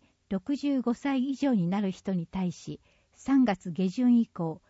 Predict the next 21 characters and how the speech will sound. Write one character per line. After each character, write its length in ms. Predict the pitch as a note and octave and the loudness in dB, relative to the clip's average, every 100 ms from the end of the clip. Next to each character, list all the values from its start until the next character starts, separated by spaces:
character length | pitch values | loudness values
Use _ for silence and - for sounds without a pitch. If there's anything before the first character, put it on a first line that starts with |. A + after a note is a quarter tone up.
| _ _ | _ _
接 320 | - G#3+ - | -4 -4 -4
種 100 | C4 | -10
券 300 | - A3+ G#3 | -2 0 0
な 140 | G3 | 0
ど 180 | F3+ D#3+ | -2 -6
を 80 | D3 | -8
送 260 | - A#3+ B3 | -4 -4 -2
付 140 | A3+ | -6
す 160 | - G#3 | -10 -6
る 100 | G3+ | -2
予 140 | F3+ | -2
定 240 | - E3 | -4 -6
で 140 | D3+ D#3+ | -6 -10
す。 200 | - _ _ _ _ _ _ _ _ _ _ _ _ _ | -12 _ _ _ _ _ _ _ _ _ _ _ _ _
な 240 | A3 A#3 F3+ | -2 0 0
お、 80 | - | -4
ワ 120 | G#3+ | -8
ク 140 | - | -10
チ 180 | - B3+ | -4 0
ン 140 | G3 | 0
の 180 | E3+ D#3+ | 0 -4